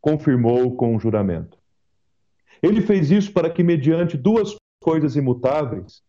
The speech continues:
nas quais é impossível que Deus minta, nós, os que surgem, tenhamos forte alento para tomar posse da esperança que nos foi proposta.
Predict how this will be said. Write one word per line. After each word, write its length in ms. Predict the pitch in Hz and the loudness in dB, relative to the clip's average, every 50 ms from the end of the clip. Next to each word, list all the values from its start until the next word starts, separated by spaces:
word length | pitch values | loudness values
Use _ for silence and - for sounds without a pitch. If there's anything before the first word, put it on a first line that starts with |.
| _ _ _ _ _ | _ _ _ _ _
nas 220 | - 117 120 120 120 | -2 0 0 0 0
quais 260 | - 127 123 120 107 | 0 0 0 2 0
é 60 | 123 | 0
impossível 520 | 117 113 117 110 107 - - 123 117 117 | -2 0 -2 -4 -4 0 0 2 2 2
que 120 | 117 117 107 | 0 0 0
Deus 240 | 92 104 101 95 98 | 0 0 0 0 0
minta, 360 | 110 135 160 156 - - - - _ _ _ - _ | 0 2 2 2 0 -4 -16 -18 _ _ _ -12 _
nós, 460 | - 135 143 156 185 214 220 214 170 | 2 4 4 4 2 2 0 0 0
os 100 | 180 175 | -2 -4
que 120 | - - 175 | -2 -2 0
surgem, 400 | 139 165 190 180 139 110 101 98 - _ _ _ _ _ _ _ _ | 2 2 2 0 -2 -4 -8 -12 -14 _ _ _ _ _ _ _ _
tenhamos 600 | 135 139 151 156 160 160 160 151 - - _ _ _ _ _ | 0 0 2 2 2 2 0 0 -2 -4 _ _ _ _ _
forte 640 | 147 151 175 190 202 208 202 202 - - 196 190 - _ _ _ _ | 0 0 2 0 0 -2 -4 -6 -6 -6 -6 -6 -6 _ _ _ _
alento 600 | 151 151 147 127 127 131 127 120 123 - - _ _ _ _ _ _ _ | -2 0 2 2 2 2 2 0 -2 -6 -14 _ _ _ _ _ _ _
para 180 | _ 135 139 143 | _ -2 -2 -2
tomar 520 | 139 - 139 131 143 147 156 147 - - _ _ | 0 -2 0 0 0 0 -2 -4 -6 -10 _ _
posse 760 | 135 135 139 135 - - - - - - - 95 85 80 - _ _ _ _ _ _ _ | 0 0 0 -2 -4 -8 -12 -18 -12 -6 -6 -6 -6 -6 -12 _ _ _ _ _ _ _
da 120 | 123 123 | -2 0
esperança 760 | 123 120 123 - - 127 117 117 117 123 123 123 120 - 120 | 0 -2 -4 -2 0 0 2 2 2 2 0 0 -2 -4 -6
que 120 | 113 - | -4 -2
nos 180 | 117 113 107 - | -2 -2 -2 -2
foi 240 | - - 107 107 104 107 | -2 0 0 0 0 -2
proposta. 640 | - 104 107 110 - 95 90 87 - - _ _ | -2 -4 -4 -2 -2 -4 -4 -4 -10 -20 _ _